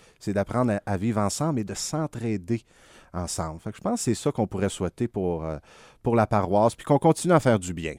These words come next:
Moi, ce que j'aime beaucoup, là, dans notre paroisse, c'est qu'on est vivant. Pour moi, là, c'est ça,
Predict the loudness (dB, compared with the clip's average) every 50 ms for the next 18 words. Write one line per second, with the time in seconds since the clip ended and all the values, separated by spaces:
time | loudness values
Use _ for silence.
0 | -8 -4 -4 -4 -4 0 0 0 0 2 2 2 0 0 2 0 0 -2 0 0
1 | 0 2 4 4 2 2 2 0 -2 -2 -4 -6 -4 -2 -2 -2 -2 -4 -8 -10
2 | -8 -6 -4 -4 -4 -4 -6 -8 -6 -4 -2 -2 -2 -2 -4 -12 -20 -20 -20 -20
3 | _ _ _ 2 2 2 4 4 6 6 6 4 2 0 -4 -4 -4 -2 -2 -2
4 | -2